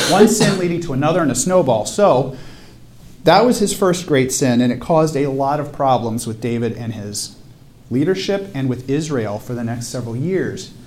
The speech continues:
Now, we've kind of maybe forgotten about that by this point. We've, we've kind of, you know, gone on to hear all the other exploits and this and that happening,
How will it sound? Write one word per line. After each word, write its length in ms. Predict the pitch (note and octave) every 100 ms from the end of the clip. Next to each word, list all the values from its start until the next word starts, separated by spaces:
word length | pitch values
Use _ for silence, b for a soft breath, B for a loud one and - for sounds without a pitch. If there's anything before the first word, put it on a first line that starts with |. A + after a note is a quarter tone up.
| B B
Now, 560 | D3 F#3+ B3+ D#3+ E3 -
we've 180 | C#3+ D3
kind 200 | - A#3+
of 80 | F#3+
maybe 320 | D3 C4 G#3+
forgotten 400 | - A#2 D3 D#3
about 280 | F2+ F2+ -
that 180 | - -
by 120 | -
this 180 | - -
point. 300 | - - - - B B B B B
We've, 260 | D#3+ D#3+ D#3+
we've 220 | D#3+ C3
kind 240 | F3 D#3+
of, 180 | C#3 -
you 60 | E3
know, 220 | B2+ C#3
gone 260 | C#3 D3
on 180 | C#3 D3
to 60 | B2+
hear 200 | B2+ C#3
all 100 | B2+
the 140 | A#2 A#2+
other 180 | E3
exploits 640 | D3+ D#3 - C3+ C#3 C#3 C3
and 140 | G#2+
this 160 | A2+ A2+
and 100 | A2
that 160 | D#3+
happening, 720 | D#3+ D#3 D#3 D3+ D3 C#3 -